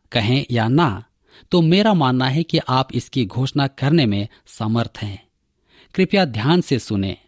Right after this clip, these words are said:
पहला यूहन्ना की पत्री तीन अध्याय उसके सोलह पद में क्या लिखा है।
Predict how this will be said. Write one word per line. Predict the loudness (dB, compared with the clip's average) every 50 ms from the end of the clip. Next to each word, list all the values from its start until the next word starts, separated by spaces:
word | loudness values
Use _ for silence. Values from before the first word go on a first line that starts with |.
| _ _ _ -2
पहला | -2 0 2 2 2 2 2
यूहन्ना | 0 0 0 0 -2 -2
की | -4 -6 -6
पत्री | -4 -4 -6 -4 -4 -4 -4 -4
तीन | -2 0 0 0 2
अध्याय | 0 -2 -4 -4 -2 -2 -2 -2
उसके | -2 -4 -6 -8 -8 -8
सोलह | -8 -6 -4 -2 -2 -2 -2
पद | 0 -2 -2 0
में | 0 -2 -2 -2 -6 -8 -16 -20 _ -8
क्या | -4 -2 0
लिखा | 0 -2 -4 -4 -6 -6 -6
है। | -6 -8 -12